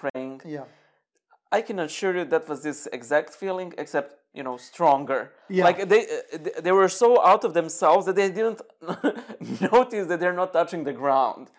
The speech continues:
Speaker 1: Uh, I can,
Speaker 2: Yeah.
Speaker 1: uh, uh, <laughs> I mean, uh,
Speaker 2: I can, I can relate. Like, I
Speaker 1: Yeah,
Speaker 2: can, I
Speaker 1: yeah.
Speaker 2: can, I can almost feel how that will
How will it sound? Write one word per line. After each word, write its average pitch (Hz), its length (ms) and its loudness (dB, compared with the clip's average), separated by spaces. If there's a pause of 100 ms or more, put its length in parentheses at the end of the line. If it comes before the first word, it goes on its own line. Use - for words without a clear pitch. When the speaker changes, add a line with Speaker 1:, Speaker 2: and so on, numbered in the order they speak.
(360)
Speaker 1:
Uh, - 180 0
I 190 120 4
can, 214 160 -2
Speaker 2:
Yeah. 165 200 -4 (100)
Speaker 1:
uh, 123 100 -6 (800)
uh, 233 220 -2 (360)
<laughs> - 0 -
I 160 120 4
mean, 175 220 -6
uh, 82 60 -12 (280)
Speaker 2:
I 220 120 0
can, 208 280 -8
I 208 140 -4
can 202 180 -10
relate. 156 400 -10
Like, 165 160 -6
I 190 160 0
Speaker 1:
Yeah, 160 140 6
Speaker 2:
can, 196 100 0
I 190 140 -4
Speaker 1:
yeah. 170 240 4
Speaker 2:
can, 127 120 -4
I 190 120 -4
can 180 280 -12 (360)
almost 196 760 -2
feel 156 500 -8
how 156 260 -8
that 151 220 -10
will 143 320 -14